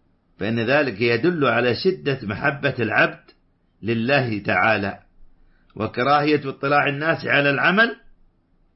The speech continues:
هو حال المخلصين الذين يحرصون على صفاء عظم محبة الله عز وجل في قلوبهم.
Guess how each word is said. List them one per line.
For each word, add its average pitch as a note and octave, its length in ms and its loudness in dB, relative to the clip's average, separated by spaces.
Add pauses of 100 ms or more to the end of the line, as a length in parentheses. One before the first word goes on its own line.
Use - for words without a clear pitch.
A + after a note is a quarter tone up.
(400)
هو C3 240 2
حال C#3+ 400 2
المخلصين A#2 840 -2 (1000)
الذين A#2+ 360 0
يحرصون C3+ 560 0 (800)
على B2 260 0 (100)
صفاء C#3 680 0 (640)
عظم C3 440 0
محبة B2+ 540 -2
الله B2 200 0
عز A#2 400 0
وجل A2+ 300 0
في A#2+ 140 0
قلوبهم. A#2+ 800 0